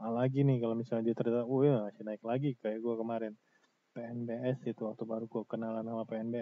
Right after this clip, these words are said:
S. Ugal-ugalan tuh. Gua dari P N B S itu sehari cuan enam ratus ribu, karena sekali gua trading di dia,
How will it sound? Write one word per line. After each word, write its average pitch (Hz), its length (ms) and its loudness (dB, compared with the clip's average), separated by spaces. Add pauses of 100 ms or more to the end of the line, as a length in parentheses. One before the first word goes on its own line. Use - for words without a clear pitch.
(100)
S. - 80 -18 (560)
Ugal-ugalan 113 760 0
tuh. 127 200 0 (1200)
Gua 139 280 4
dari 135 200 6
P 135 120 -2
N 127 200 4
B 127 160 4
S 127 120 -2
itu 139 440 4
sehari 131 600 2
cuan 123 520 0 (960)
enam 117 400 -2
ratus 117 600 -2
ribu, 120 560 2
karena 117 320 -2
sekali 110 520 -2
gua 110 560 2
trading 120 680 2
di 117 120 4
dia, 113 280 2